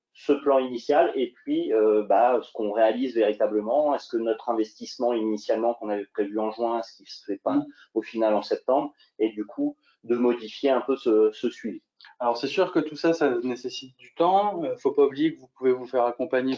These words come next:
Speaker 2: pour, euh, pour cela. Euh, et, et c'est quand même important de, enfin, de, de travailler sur ce sujet-là parce que ça permet de prendre du recul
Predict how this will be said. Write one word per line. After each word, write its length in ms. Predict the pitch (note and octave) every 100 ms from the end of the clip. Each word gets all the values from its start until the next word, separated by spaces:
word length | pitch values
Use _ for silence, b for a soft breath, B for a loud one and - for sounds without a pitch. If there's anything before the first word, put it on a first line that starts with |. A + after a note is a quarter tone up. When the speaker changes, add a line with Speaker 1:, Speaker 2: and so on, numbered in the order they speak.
| -
Speaker 2:
pour, 240 | A#2 A2+
euh, 160 | A2 A2 -
pour 120 | -
cela. 360 | - C3+ D3+ - B B B _ -
Euh, 440 | B2 B2 B2+ C3 C#3 D3 -
et, 360 | D3+ D3+ D3+ D#3+
et 40 |
c'est 160 | D3+ D#3+
quand 100 | D#3+
même 160 | D#3
important 540 | D#3 D3+ E3 E3 F#3+ F#3
de, 260 | E3 D#3 D3
enfin, 300 | D3+ C3+ - b b -
de, 140 | D3+
de 140 | D#3 D#3+
travailler 440 | - D#3+ D#3+ F3+
sur 240 | E3+ E3
ce 180 | - D3
sujet-là 560 | C#3 - C#3+ D3 E3+ F#3
parce 200 | D#3+ D3+
que 80 | D3
ça 160 | C#3+
permet 320 | C#3+ C#3+ D3+ D3+
de 120 | D3
prendre 280 | C#3+ C#3+ C#3
du 100 | C3+
recul 480 | - F3+ G3+ F3